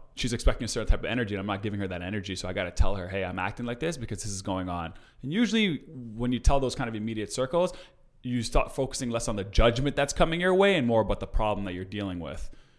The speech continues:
right? Like, I don't wanna be feeling like I'm getting judged while I'm working through something. Like, "Hey, I'm not feeling right right now. Give me some time."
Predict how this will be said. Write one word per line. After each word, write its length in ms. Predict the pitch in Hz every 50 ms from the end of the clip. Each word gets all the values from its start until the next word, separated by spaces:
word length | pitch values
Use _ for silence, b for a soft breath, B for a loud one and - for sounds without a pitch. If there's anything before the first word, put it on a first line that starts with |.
| b b b - -
right? 220 | 98 104 117 117
Like, 180 | 110 104 - 113
I 60 | 139
don't 100 | 160 165
wanna 160 | 170 170 151
be 160 | 127 123 131
feeling 260 | 123 - 139 131 127
like 120 | 120 110 110
I'm 100 | 110 107
getting 280 | 107 110 82 104 117 101
judged 340 | - - 143 131 127 110 107
while 160 | 113 107 107
I'm 140 | 98 95 98
working 300 | 110 123 - - 98 -
through 160 | - 139 131
something. 420 | - - 85 82 - - 85 85
Like, 160 | 87 85 90
"Hey, 320 | 107 123 131 113 95 92 87 82
I'm 120 | 107 143
not 200 | 165 127 - -
feeling 360 | 123 131 131 120 107 98 90
right 220 | 95 107 113 90 82
right 200 | 87 82 85 85
now. 160 | 85 82 87
Give 160 | 90 104 113
me 80 | 127 117
some 160 | - 113 107
time." 380 | - 110 107 123 147 170 190